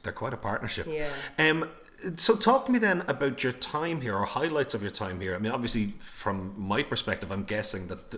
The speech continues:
Speaker 1: the birth of Show in a Bag
Speaker 2: Mm-hmm.
Speaker 1: must have been an important
Speaker 2: Yeah,
Speaker 1: thing. You
Speaker 2: that
Speaker 1: were,
Speaker 2: was
Speaker 1: you were
Speaker 2: really
Speaker 1: right at the
Speaker 2: interesting.
Speaker 1: coalface for that.
Speaker 2: Yeah, remember, we used to be having meetings here about
Speaker 1: <laughs>
Speaker 2: Fight Night.
Speaker 1: Yes, indeed.
Speaker 2: Um, yeah, Show in a Bag was really gratifying. Six in the Attic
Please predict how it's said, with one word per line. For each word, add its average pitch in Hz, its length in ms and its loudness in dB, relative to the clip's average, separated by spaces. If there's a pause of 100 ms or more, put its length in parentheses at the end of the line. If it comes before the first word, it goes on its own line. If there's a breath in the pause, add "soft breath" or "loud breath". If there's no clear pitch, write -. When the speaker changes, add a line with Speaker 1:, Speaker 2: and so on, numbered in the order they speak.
Speaker 1:
the 98 120 -6
birth 117 300 0
of 98 80 -8
Show 104 200 -2
in 87 60 -6
a 87 60 -6
Bag 101 500 -2
Speaker 2:
Mm-hmm. 190 340 0
Speaker 1:
must - 220 4
have - 160 -4
been 95 320 -4 (140)
an 98 80 -6
important 214 240 2
Speaker 2:
Yeah, 220 80 4
Speaker 1:
thing. 220 80 2
You 240 60 4
Speaker 2:
that 247 60 4
Speaker 1:
were, - 60 4
Speaker 2:
was - 100 0
Speaker 1:
you 262 120 2
were - 80 6
Speaker 2:
really 233 120 8
Speaker 1:
right - 40 8
at - 40 0
the 120 60 -2
Speaker 2:
interesting. 139 320 4
Speaker 1:
coalface 107 160 0
for 95 60 -8
that. - 260 -10
Speaker 2:
Yeah, 233 580 0 (120)
remember, 226 340 -2
we 196 80 -4
used 190 180 -10
to - 60 -20
be 220 100 -6
having 214 320 -4
meetings 208 320 -4
here 226 160 0
about 220 240 -2
Speaker 1:
<laughs> - 20 -4
Speaker 2:
Fight 226 280 0
Night. 240 320 -4
Speaker 1:
Yes, - 240 0
indeed. 190 380 4
Speaker 2:
Um, 214 760 4 (360 loud breath)
yeah, 262 280 2
Show 277 220 0
in 254 80 4
a - 20 2
Bag 247 400 2
was 247 140 -2
really 240 120 -2
gratifying. 214 1000 0
Six 240 300 -6
in 233 80 -2
the 208 100 2
Attic 220 480 -4